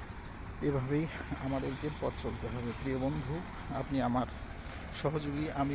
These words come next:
আপনার সহযোগী, এভাবেই আমাদেরকে কাজ করতে হবে। এবং সব সময় একটা কথা মনে রাখতে হবে, আপনাকে আমাকে আমরা কখনোই কারো জন্য বা কারো বিরুদ্ধে কোনো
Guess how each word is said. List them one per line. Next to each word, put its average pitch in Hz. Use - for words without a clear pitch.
আপনার 123
সহযোগী, 135
এভাবেই 151
আমাদেরকে 131
কাজ -
করতে 131
হবে। 110
এবং 135
সব 165
সময় 175
একটা -
কথা 151
মনে 123
রাখতে 156
হবে, 113
আপনাকে 131
আমাকে 131
আমরা 120
কখনোই 139
কারো 123
জন্য 147
বা 123
কারো 113
বিরুদ্ধে 135
কোনো 123